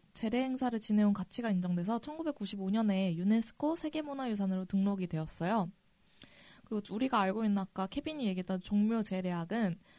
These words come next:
그 종묘 제례와 제사를 지낼 때 춤과 함께 연주되는 음악인데요. 이것도 이천일 년에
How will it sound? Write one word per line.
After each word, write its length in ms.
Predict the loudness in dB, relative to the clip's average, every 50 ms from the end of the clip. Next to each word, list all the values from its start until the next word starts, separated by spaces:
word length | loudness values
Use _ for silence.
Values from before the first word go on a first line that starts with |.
| -20 -20 _ _ _ _ _ -14
그 300 | -10 -6 -6 -4 -4 -4
종묘 360 | -2 0 0 0 0 0 -2 -2
제례와 360 | -2 -2 0 0 0 0 0
제사를 400 | 0 0 0 0 0 0 0 -2
지낼 260 | -2 0 0 0 0
때 460 | -2 -4 -4 -2 -2 0 0 0 0 -2
춤과 380 | -4 -6 -8 -4 -2 -2 0 -2
함께 260 | -2 -4 -2 0 2
연주되는 540 | 2 2 2 2 0 0 2 2 2 2 2
음악인데요. 720 | 2 2 2 2 2 0 -2 -2 0 0 0 0 0 -2 -6 _ _ _ -10 -4
이것도 260 | -4 -2 -2 0 -2
이천일 440 | -4 -2 0 0 0 0 0 -2 0
년에 340 | 0 2 2 0 0 -2